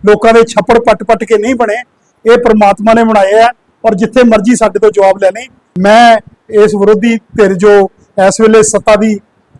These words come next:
ਹੱਕਦਾਰ ਹੈ, ਸਾਡੀ ਐਮ ਐਲ ਏ ਨੂੰ, ਇਹਨਾਂ ਦੇ ਮੰਤਰੀਆਂ ਨੂੰ ਇਹ ਗੱਲ ਕਹਿਣਾ ਹੈ ਕਿ ਇਹ ਜਿਹੜੀ ਸਟੇਜ ਹੈ, ਇਹ ਜਿੱਥੇ ਮਰਜ਼ੀ ਲਾ ਲੈਣ,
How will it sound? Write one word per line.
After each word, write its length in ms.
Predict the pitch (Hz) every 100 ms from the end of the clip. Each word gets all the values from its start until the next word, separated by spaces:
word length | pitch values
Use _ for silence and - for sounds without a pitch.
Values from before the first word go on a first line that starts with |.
| _ 196
ਹੱਕਦਾਰ 420 | 202 208 208 208
ਹੈ, 140 | 196 196 _ _ _
ਸਾਡੀ 300 | - 196 220
ਐਮ 180 | 208 208
ਐਲ 140 | 214
ਏ 60 | 214
ਨੂੰ, 180 | 214 208 - _ _
ਇਹਨਾਂ 180 | 214 233
ਦੇ 100 | 226
ਮੰਤਰੀਆਂ 520 | 208 196 190 220 220 214
ਨੂੰ 160 | 208 185 _ _ _ _ _ _ _ _ 220
ਇਹ 120 | 220
ਗੱਲ 160 | 208 208
ਕਹਿਣਾ 280 | 208 214 226
ਹੈ 80 | 220
ਕਿ 200 | 233 233 233 240 - - _ -
ਇਹ 180 | 247 269
ਜਿਹੜੀ 240 | 247 247
ਸਟੇਜ 440 | - 220 208 214
ਹੈ, 100 | 202 196 -
ਇਹ 80 | 226
ਜਿੱਥੇ 280 | 185 208 233
ਮਰਜ਼ੀ 280 | 208 175 226
ਲਾ 120 | 214 175
ਲੈਣ, 160 | 202